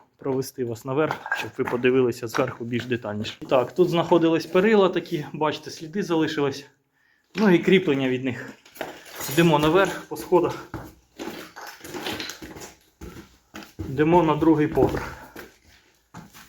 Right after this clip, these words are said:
Так, ці цистерни, які я розповідав раніше.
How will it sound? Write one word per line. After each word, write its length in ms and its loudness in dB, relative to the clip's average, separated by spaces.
Так, 280 -4
ці 60 -2
цистерни, 680 0
які 200 -12
я 100 0
розповідав 580 0
раніше. 440 -2